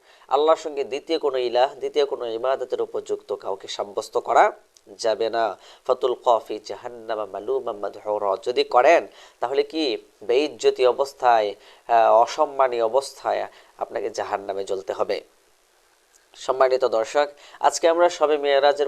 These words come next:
পঞ্চম পর্বে আমরা রাষ্ট্রনীতি তথা চোদ্দ দফা আমরা আলোচনা করলাম। আলোচনাটি যাদের ভালো লেগেছে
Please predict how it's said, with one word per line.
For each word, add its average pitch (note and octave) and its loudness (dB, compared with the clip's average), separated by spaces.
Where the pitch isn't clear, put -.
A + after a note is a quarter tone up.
পঞ্চম E3+ 2
পর্বে C#3 6
আমরা A2+ 6
রাষ্ট্রনীতি D3+ 2
তথা B2 4
চোদ্দ D3+ 2
দফা C3+ 6
আমরা A2 0
আলোচনা C3 0
করলাম। C3 2
আলোচনাটি B2+ -2
যাদের G#2 -2
ভালো G#2 -4
লেগেছে A2+ -2